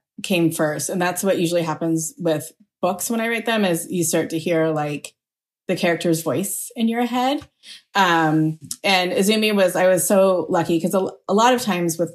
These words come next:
my other books, I spend, like, a whole manuscript, like, finding the character and, like, figuring out their arc and then having to go back and reshape it. But with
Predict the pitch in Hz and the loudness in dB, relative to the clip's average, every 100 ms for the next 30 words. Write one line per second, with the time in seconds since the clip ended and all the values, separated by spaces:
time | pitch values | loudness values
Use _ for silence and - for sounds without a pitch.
0 | - 175 170 170 165 156 - 160 160 - | -4 0 2 2 2 -2 0 0 0 -2
1 | 160 160 156 151 160 165 151 156 160 160 | 0 2 0 -4 -4 -2 0 0 -2 -2
2 | 170 160 147 147 165 170 196 208 208 208 | -2 -4 -6 -6 -4 -2 2 2 2 0
3 | 196 196 208 190 170 156 151 170 170 165 | 0 -2 0 0 0 -2 -2 -4 -2 -2
4 | 160 160 160 180 202 196 185 156 156 151 | -2 -2 -4 0 0 0 -2 -2 -2 -2
5 | 160 160 160 156 147 156 - - - - | -4 -4 -4 -4 -2 -4 -6 -14 -20 -20
6 | - - _ _ - 160 160 160 160 160 | -20 -20 _ _ -4 0 0 0 0 -2
7 | - 175 165 - 160 208 320 311 - 190 | -4 0 0 2 0 2 0 0 -2 0
8 | 165 - 190 175 170 | 0 0 0 0 -2